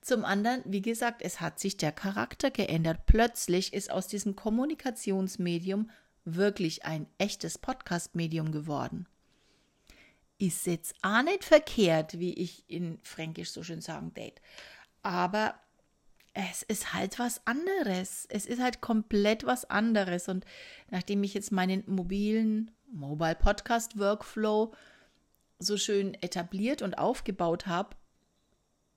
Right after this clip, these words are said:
habe ich jetzt wieder ein Problem. Jetzt kann ich wieder überlegen, wie mache ich denn weiter damit?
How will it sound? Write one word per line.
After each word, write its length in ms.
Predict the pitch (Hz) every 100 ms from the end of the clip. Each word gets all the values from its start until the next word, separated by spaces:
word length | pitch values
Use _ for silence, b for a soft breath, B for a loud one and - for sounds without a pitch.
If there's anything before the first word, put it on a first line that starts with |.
| _ _ _ -
habe 240 | 180 196
ich 80 | 190
jetzt 180 | 175 226
wieder 220 | 330 285
ein 100 | -
Problem. 380 | 180 170 170 165
Jetzt 160 | -
kann 160 | 190 180
ich 160 | -
wieder 160 | 226 240
überlegen, 540 | 208 202 196 202 214
wie 100 | 190
mache 260 | 180 165 160
ich 140 | 175
denn 200 | 175 165
weiter 340 | 170 - 302 349
damit? 440 | 180 170 160 -